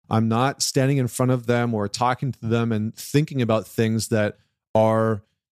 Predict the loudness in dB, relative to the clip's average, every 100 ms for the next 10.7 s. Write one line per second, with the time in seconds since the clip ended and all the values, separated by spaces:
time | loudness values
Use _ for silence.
0 | _ _ _ 0 2 2 2 2 0 -2
1 | -2 0 0 0 0 -2 -2 0 0 0
2 | 0 0 0 0 0 -2 -4 -2 2 2
3 | 0 0 2 4 4 0 0 0 0 -2
4 | -2 0 0 0 -2 -2 -2 -2 -2 -2
5 | -4 -4 -4 _ _ _ 0 0 0 -2
6 | -2 -2 0 -2 0 0 2 2 2 0
7 | 0 -2 0 -2 -6 -10 0 2 0 -4
8 | _ 0 0 2 -2 -2 -2 0 0 0
9 | -2 -4 _ -2 0 2 0 0 0 0
10 | 0 0 0 0 0 -2